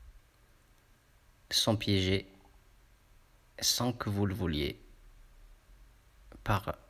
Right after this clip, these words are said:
l'application contre le covid dix-neuf.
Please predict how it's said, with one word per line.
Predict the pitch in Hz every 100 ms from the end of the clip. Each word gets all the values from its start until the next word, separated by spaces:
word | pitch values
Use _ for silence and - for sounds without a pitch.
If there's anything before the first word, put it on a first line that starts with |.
| - - - - - -
l'application | 101 120 - 107 104 - 87 82 - - - - - - - _ -
contre | - 98 98 - - - -
le | - 85 - - - -
covid | - 101 90 - - - _ _ -
dix-neuf. | 104 104 87 - - -